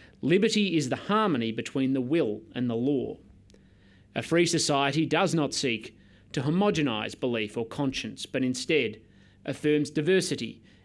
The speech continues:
and advocates for tolerance and mutual respect. If we are to preserve religious liberty in Australia, an increasingly pluralist society, it must be built on an understanding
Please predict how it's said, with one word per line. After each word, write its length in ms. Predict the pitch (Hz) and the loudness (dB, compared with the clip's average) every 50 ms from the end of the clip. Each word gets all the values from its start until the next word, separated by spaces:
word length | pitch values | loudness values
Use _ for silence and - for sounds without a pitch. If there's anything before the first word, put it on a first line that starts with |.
| _ - | _ -6
and 140 | 135 147 - - | -6 -6 -2 -2
advocates 580 | 160 175 170 156 151 - - - 123 117 - | -2 -2 0 -2 -4 -2 -2 -2 -4 -4 -4
for 120 | - - 139 | -6 -8 -8
tolerance 720 | - - - 190 175 147 127 107 107 - - - - - - - _ _ _ - - - _ _ _ - | -8 -2 0 0 2 2 0 -2 -4 -6 -10 -12 -12 -12 -16 -20 _ _ _ -20 -20 -20 _ _ _ -2
and 160 | 135 139 135 | 0 2 2
mutual 320 | 131 123 120 - - 117 | 2 0 -2 -4 -6 -6
respect. 640 | 110 107 - - - - 127 107 - - - - - - - - - _ - - - - - - - - - - - - - - - - - - - - | -6 -4 -6 -4 -4 -4 -4 -4 -6 -12 -18 -18 -18 -20 -20 -20 -20 _ -20 -20 -20 -20 -20 -20 -20 -20 -20 -20 -20 -20 -20 -20 -20 -20 -20 -20 -20 0
If 200 | - 180 208 208 | 0 0 2 4
we 160 | 247 226 208 180 | 4 4 4 4
are 100 | 165 147 | 4 0
to 60 | 139 | 0
preserve 520 | - 147 135 117 160 208 247 277 294 208 | -4 -4 -2 4 4 4 4 4 2 2
religious 460 | 202 160 147 147 135 131 123 120 - | 2 4 4 2 2 0 -4 -4 -2
liberty 480 | - 139 135 127 131 - 123 123 131 - - | -2 -2 0 0 0 0 0 -2 -4 -2 0
in 140 | 202 214 220 | 0 2 2
Australia, 680 | 208 196 - - 143 131 123 120 113 110 110 113 - - - | 2 0 -2 -2 0 0 0 0 0 -2 -2 -4 -6 -4 -2
an 100 | 135 143 | 0 0
increasingly 760 | 135 131 131 - - 196 202 208 202 - 143 135 131 120 110 | 0 0 -2 -2 0 2 2 2 2 0 0 0 0 -2 -4
pluralist 640 | - - - 208 233 277 269 220 165 139 - - | -6 -2 0 2 4 4 4 4 4 2 0 -2
society, 720 | - 123 - - 120 107 107 107 107 - 127 139 143 - - - - - - - - - - | -6 -6 -6 -4 -4 -4 -4 -6 -6 -10 -12 -14 -16 -18 -20 -20 -20 -20 -20 -20 -20 -18 -6
it 120 | - 135 139 | -4 -2 0
must 380 | 135 147 170 202 202 - - | 2 2 2 0 0 -2 -2
be 100 | 208 190 | -2 -2
built 480 | 143 - 175 185 156 120 - - - - - - - - | 0 2 2 4 4 2 -2 -6 -12 -14 -16 -20 -10 -4
on 100 | - 147 | -2 0
an 100 | 143 135 | 0 2
understanding 840 | 135 139 135 131 135 - - - 143 139 135 127 117 117 113 110 110 | 2 2 2 0 0 -2 -2 0 0 0 0 0 0 -2 -4 -4 -6